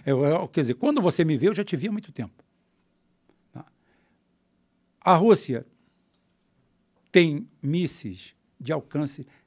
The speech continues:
de quatrocentos quilômetros. Os mísseis de alcance dele, eles u-, ele usa mais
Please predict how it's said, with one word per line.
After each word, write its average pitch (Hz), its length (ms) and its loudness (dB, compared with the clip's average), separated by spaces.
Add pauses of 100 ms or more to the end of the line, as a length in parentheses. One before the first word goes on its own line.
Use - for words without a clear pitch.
de 131 140 -16
quatrocentos 165 720 -14
quilômetros. 110 520 -20 (2750)
Os 107 140 -12
mísseis 135 340 -6
de 110 80 -6
alcance 120 460 -8
dele, 143 340 -8
eles 139 260 -6
u-, 147 200 -8
ele 139 220 -2
usa 143 500 -6
mais 160 480 -6